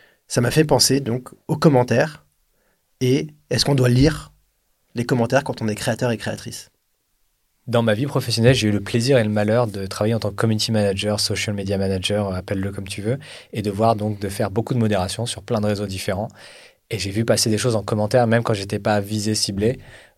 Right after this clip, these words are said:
Speaker 2: où ça m'atteignait, alors pas directement, mais dans le sens, mais qui sont ces personnes qui prennent le temps de faire un commentaire sur telle marque ou tel sujet, enfin, qui n'ont aucun sens, quoi.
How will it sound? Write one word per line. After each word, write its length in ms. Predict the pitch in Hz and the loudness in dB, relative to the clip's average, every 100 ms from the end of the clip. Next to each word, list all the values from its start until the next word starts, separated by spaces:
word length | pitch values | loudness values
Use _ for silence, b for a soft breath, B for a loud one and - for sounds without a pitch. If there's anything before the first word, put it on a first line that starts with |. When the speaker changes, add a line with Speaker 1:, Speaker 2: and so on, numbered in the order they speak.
| _ - | _ -4
Speaker 2:
où 320 | 120 117 123 _ _ _ _ - | -2 -2 -4 _ _ _ _ -6
ça 300 | - - 113 | -4 0 2
m'atteignait, 600 | 110 107 117 117 120 113 | 2 2 2 6 6 6
alors 220 | 92 98 | 0 -4
pas 200 | - 113 | 0 0
directement, 460 | 104 110 107 120 127 | 2 -2 -2 2 2
mais 100 | 107 | 2
dans 120 | 98 | -2
le 40 | |
sens, 300 | 98 123 - | -2 -2 -2
mais 340 | 101 98 95 98 101 | -4 -4 -6 -8 -6
qui 160 | 127 | -4
sont 160 | 113 131 | -2 -2
ces 160 | - | -4
personnes 380 | 104 98 - 113 | -6 -6 -4 -4
qui 120 | 107 | -6
prennent 240 | 107 - 107 | -6 -4 -2
le 120 | 101 | -2
temps 160 | 113 110 | -4 -6
de 80 | |
faire 180 | 101 98 | -6 -8
un 80 | 92 | -8
commentaire 480 | 101 98 98 110 104 | -8 -8 -4 -4 -4
sur 180 | - - | -8 -6
telle 180 | 104 | -6
marque 280 | 98 104 104 | -2 -2 -4
ou 60 | 101 | -8
tel 160 | 104 | -6
sujet, 320 | 98 101 104 110 | -6 -6 -4 -4
enfin, 200 | 104 98 | -4 -8
qui 180 | - | -8
n'ont 140 | 104 104 | -6 -6
aucun 260 | 107 101 | -6 -6
sens, 280 | 95 110 107 | -6 -6 -8
quoi. 140 | - | -12